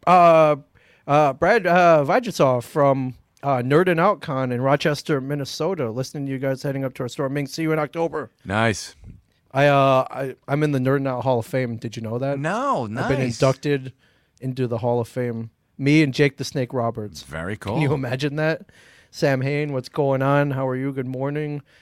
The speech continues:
Speaker 1: Jeremy Joseph, yo, yo, what's up? Um,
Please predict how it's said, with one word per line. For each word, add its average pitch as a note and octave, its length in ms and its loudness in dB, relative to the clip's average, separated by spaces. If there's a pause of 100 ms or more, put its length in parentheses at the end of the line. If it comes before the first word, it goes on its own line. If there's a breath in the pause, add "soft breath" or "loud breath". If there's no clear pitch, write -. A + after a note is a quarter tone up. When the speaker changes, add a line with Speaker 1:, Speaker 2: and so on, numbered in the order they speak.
(160 soft breath)
Speaker 1:
Jeremy C3+ 280 -2
Joseph, C3+ 500 -2
yo, C3+ 180 -2
yo, C3+ 240 0
what's C3 300 -4
up? C3+ 300 -4 (220)
Um, A#2+ 440 -4